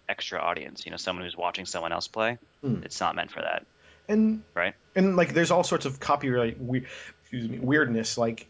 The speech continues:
Speaker 2: can you,
Speaker 1: That
Speaker 2: can
Speaker 1: goes
Speaker 2: I
Speaker 1: along with that.
Speaker 2: Yeah.
Speaker 1: Yeah.
Speaker 2: Like, can I, can I broadcast my, on T V, me playing Far Cry four?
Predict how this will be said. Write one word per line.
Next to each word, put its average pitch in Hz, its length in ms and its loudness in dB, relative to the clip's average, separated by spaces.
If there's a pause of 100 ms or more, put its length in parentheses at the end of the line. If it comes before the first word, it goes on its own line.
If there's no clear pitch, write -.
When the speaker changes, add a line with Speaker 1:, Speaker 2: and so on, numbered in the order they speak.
(160)
Speaker 2:
can 147 360 2
you, 160 340 -2
Speaker 1:
That 135 140 -4
Speaker 2:
can 139 120 4
Speaker 1:
goes 131 80 2
Speaker 2:
I 139 60 6
Speaker 1:
along 135 200 2
with 147 220 -2
that. 95 300 0 (120)
Speaker 2:
Yeah. 156 320 2
Speaker 1:
Yeah. 117 260 -2 (220)
Speaker 2:
Like, 135 140 -2
can 151 120 2
I, 151 140 6
can 139 220 -2
I 151 100 4
broadcast 135 640 2
my, 120 280 0 (260)
on 123 200 2
T 151 220 -4
V, 151 280 -2
me 127 240 0
playing 123 360 0
Far 117 200 2
Cry 120 220 2
four? 139 460 2